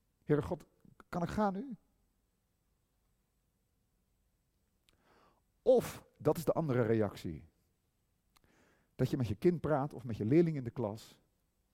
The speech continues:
En dat je het uitlegt. En dat je dan zegt: "Ik ben er niet om jou te pesten, maar ik ben er om jou te helpen." En wat je net deed,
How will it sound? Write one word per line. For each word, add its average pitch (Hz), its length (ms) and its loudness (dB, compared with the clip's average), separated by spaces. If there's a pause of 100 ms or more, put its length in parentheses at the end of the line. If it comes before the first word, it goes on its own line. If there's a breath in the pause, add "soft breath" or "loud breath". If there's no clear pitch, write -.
(600 soft breath)
En 127 100 -4
dat 135 140 0
je 135 80 -2
het 120 220 -8
uitlegt. 139 600 0 (800 soft breath)
En 139 100 0
dat 143 100 6
je - 60 -10
dan 139 100 -2
zegt: 131 200 -2
"Ik 139 220 -4
ben 233 180 4
er 202 80 2
niet 190 220 -2
om 151 160 -4
jou 147 200 2
te 110 120 -8 (160)
pesten, 202 400 2
maar 143 160 -2
ik 139 80 -6
ben 160 140 0
er 143 80 -6
om 139 100 -6
jou 120 200 -4
te 117 100 -6
helpen." 117 800 -8 (1300 soft breath)
En 147 120 4
wat 143 180 4
je 208 100 0
net 202 340 4
deed, 185 480 4